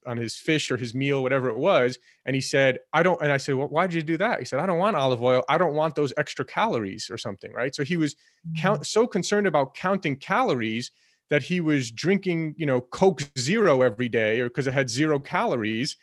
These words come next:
Speaker 1: but he wouldn't eat the olive oil because it had calories. Like, that's not healthy.
Speaker 2: Yeah.
Speaker 1: Um, that's the opposite of health. You
Speaker 2: Right.
Speaker 1: wanna fill your body up with nourishing, good for you, uh, healthy fats and calories, because that'll help eliminate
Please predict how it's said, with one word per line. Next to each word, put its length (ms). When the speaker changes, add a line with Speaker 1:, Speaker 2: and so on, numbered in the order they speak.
Speaker 1:
but 140
he 100
wouldn't 400
eat 220
the 100
olive 340
oil 300
because 300
it 80
had 240
calories. 580
Like, 220
that's 260
not 240
healthy. 600
Speaker 2:
Yeah. 240
Speaker 1:
Um, 100
that's 220
the 140
opposite 440
of 120
health. 380
You 200
Speaker 2:
Right. 120
Speaker 1:
wanna 200
fill 280
your 120
body 360
up 200
with 120
nourishing, 800
good 240
for 160
you, 460
uh, 200
healthy 420
fats 400
and 140
calories, 580
because 280
that'll 260
help 400
eliminate 600